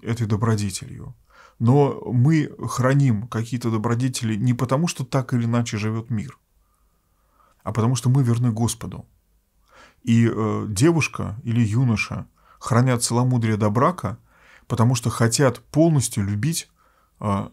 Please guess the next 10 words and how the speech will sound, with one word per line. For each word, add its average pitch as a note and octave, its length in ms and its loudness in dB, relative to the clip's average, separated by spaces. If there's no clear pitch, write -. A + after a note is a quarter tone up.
одного A2+ 480 4
человека A#2+ 760 -2
один G#2+ 300 -2
раз C#3+ 280 0
и - 20 -2
навсегда. A2+ 580 -4
И C3+ 120 6
во D#3+ 140 4
времени C#3+ 420 4
тоже. A#2+ 540 0